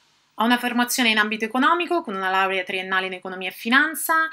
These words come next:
e una laurea magistrale in mercato del lavoro, conseguita ad ottobre del duemilasedici presso l'Università degli Studi Roma Tre. Il motivo per cui ho deciso di proseguire il mio percorso in ambito risorse umane deriva essenzialmente dall'esperienza di dieci anni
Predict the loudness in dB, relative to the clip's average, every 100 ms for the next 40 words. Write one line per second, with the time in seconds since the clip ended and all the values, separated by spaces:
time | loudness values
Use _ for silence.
0 | -10 -12 -2 -2 0 4 4 4 0 0
1 | -2 -4 4 6 6 4 0 -4 -2 -4
2 | -4 -4 -6 -6 -4 -4 -6 -6 -6 -4
3 | -2 -2 -4 -4 -4 0 2 2 0 -6
4 | -4 -2 -2 -4 -4 -2 -4 -2 -2 -4
5 | -6 -6 -6 -6 -4 -4 -4 -6 -10 -10
6 | -10 -10 -10 -12 -14 _ _ _ _ _
7 | _ 2 2 2 2 2 2 -2 -2 0
8 | 0 -2 -4 -4 -4 -4 -4 2 4 4
9 | 2 -4 -6 -6 -6 -6 -6 -6 -6 -8
10 | -8 -8 -8 -6 0 2 2 0 0 0
11 | 2 2 0 -6 -4 -2 -2 -2 0 0
12 | -2 -8 -4 -2 -2 -8 -4 -2 -2 2
13 | 2 2 -2 -4